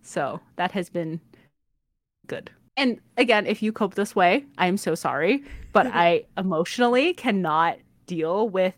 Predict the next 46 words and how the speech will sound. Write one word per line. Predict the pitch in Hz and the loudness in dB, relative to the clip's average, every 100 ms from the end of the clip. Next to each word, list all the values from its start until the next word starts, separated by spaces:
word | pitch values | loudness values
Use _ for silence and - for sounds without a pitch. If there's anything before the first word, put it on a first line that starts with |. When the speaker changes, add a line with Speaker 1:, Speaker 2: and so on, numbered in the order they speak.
| _ | _
Speaker 1:
a | 180 | -6
lot | 156 156 | 0 0
of | 170 | 0
emotions, | 165 151 - 175 269 311 381 - - - - _ - | -4 -6 -8 -2 0 2 0 -6 -16 -20 -20 _ 0
um, | 175 165 | 0 0
from | 214 196 | -4 -4
other | 143 160 170 | -4 -4 -6
people | - 160 214 269 | -10 -8 -2 -2
because | 247 208 180 | -2 -8 -8
I | 160 | -8
don't | - 175 160 | -4 -4 -2
know | 165 | -4
how | - 170 | -2 -6
to | 147 - - _ _ _ _ _ - | -6 -10 -16 _ _ _ _ _ -16
comfort | - - 175 220 220 | -10 -8 -6 -4 0
them | 247 254 | 2 2
after | 196 165 - 165 | 2 -2 -2 -6
a | 151 | -6
period | - 160 87 | -4 -4 -4
of | |
time. | - 175 - | -2 -2 -2
Like, | 185 | -4
I | 190 | -4
get | 185 208 | 0 0
it | 233 | 0
the | 240 | -6
first | - 147 - | -6 -10 -4
time | 214 220 | -2 0
around, | 226 247 269 | 0 0 0
but | 208 - | -2 -4
then | 180 | -4
if | 175 | -6
you | 175 - | -10 -12
keep | - 175 - _ - - _ | -14 -14 -14 _ -20 -20 _
having, | 185 170 170 165 | -2 0 -2 -6
like, | 156 143 156 - _ | -8 -8 -12 -20 _
a | 165 | -2
lot | 156 147 151 165 170 | -2 0 2 2 -2
of | 151 | -6
emotions | 147 143 170 - 240 254 220 | -6 -6 -8 0 2 2 -2
around | 220 226 247 269 | -2 0 0 0
it, | 320 208 | -2 0
then | 185 160 | -2 -2
I | 160 | -4
am | 160 165 | -6 -8
like, | 113 | -10